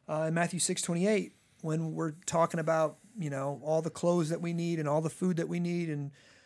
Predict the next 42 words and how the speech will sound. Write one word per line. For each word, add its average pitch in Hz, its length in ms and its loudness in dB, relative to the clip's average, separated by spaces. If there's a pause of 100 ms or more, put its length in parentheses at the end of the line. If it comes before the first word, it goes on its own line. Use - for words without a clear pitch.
(220)
all 170 240 4
the, 156 280 0
the 151 120 -2
bling 165 460 6
that 170 100 0
we 165 100 -2
wanna 165 240 0
have, 160 360 0 (500)
Jesus 190 320 0
says, 180 180 4
"Consider 190 500 2
the 180 100 2
lilies 170 360 0
of 156 60 -2
the 151 80 -6
field. 139 320 -6 (640)
Consider 165 340 0
how 160 120 6
they 156 180 2
grow. 131 180 -4
They 127 120 -6
neither 135 360 -4
toil 185 680 2
or 131 120 -10
spin. 175 580 0 (560)
Yet 156 140 0
I 160 100 4
tell 180 260 4
you, 160 160 4
even 165 220 0
Solomon 180 600 4
in 156 80 -2
all 156 160 4
his 139 100 -2
glory 147 400 2
was 139 180 -4
not 143 200 -2
arrayed 135 440 -4 (120)
like 131 220 -10
one 135 120 -10
of 127 120 -12
these." 131 380 -14